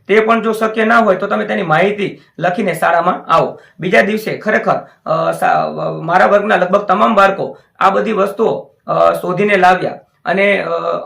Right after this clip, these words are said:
અમુક વિદ્યાર્થીઓ મને તેના ફોટોગ્રાફ્સ મોકલ્યા, તો અમુક વિદ્યાર્થીઓ તે માહિતી લખીને આવ્યા. જેમાં, અ, ચાંદીના સિક્કા, અ,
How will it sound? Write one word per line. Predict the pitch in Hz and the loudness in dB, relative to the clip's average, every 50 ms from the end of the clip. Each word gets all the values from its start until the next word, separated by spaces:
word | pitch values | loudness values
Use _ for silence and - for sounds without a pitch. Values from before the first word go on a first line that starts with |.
| - - | -10 -4
અમુક | - 185 220 240 202 | -2 0 0 0 -2
વિદ્યાર્થીઓ | 208 220 185 214 233 - - 240 220 208 | -4 -4 -2 0 0 0 0 0 -2 0
મને | 190 196 202 208 208 | 0 0 -2 -2 -2
તેના | 208 202 208 208 202 | -2 0 0 0 0
ફોટોગ્રાફ્સ | - 170 196 - - 233 214 202 - - 208 | 0 -2 -6 -4 -4 -4 -2 -2 -2 -2 -2
મોકલ્યા, | 196 190 190 185 180 180 160 160 | -4 -4 -2 0 -2 -2 -2 -4
તો | - 185 | -4 -4
અમુક | 175 - - - - - 202 220 - - | -4 -4 -6 -6 -4 -4 -4 -4 -2 -4
વિદ્યાર્થીઓ | 202 208 208 208 196 196 208 196 | -6 -2 2 2 0 2 0 -4
તે | 180 196 196 | -2 -2 -2
માહિતી | 185 170 170 165 165 165 185 190 - - - - _ - - | 0 0 0 0 -2 -4 -4 -6 -6 -6 -12 -20 _ -10 -2
લખીને | 160 180 - - 190 175 160 | -2 -2 0 0 -2 0 0
આવ્યા. | 147 139 131 127 113 - - _ _ _ _ _ _ _ _ _ _ - 151 | 0 -2 -2 -4 -8 -10 -12 _ _ _ _ _ _ _ _ _ _ -16 -8
જેમાં, | 127 170 220 233 226 160 - - - - _ _ - | -2 0 2 2 2 2 0 -2 -12 -20 _ _ -2
અ, | - 170 175 175 | 2 2 2 2
ચાંદીના | 175 - 185 190 196 202 214 214 208 | 2 0 -2 -2 0 -2 0 0 0
સિક્કા, | 202 208 - 202 202 - 214 208 208 202 202 202 - - _ _ _ - | 0 -2 -4 -8 -6 -4 0 0 2 2 0 -2 -6 -14 _ _ _ -4
અ, | - 87 87 87 87 87 - - 82 170 156 | -2 -2 0 0 -2 -2 -4 -6 -6 -6 -6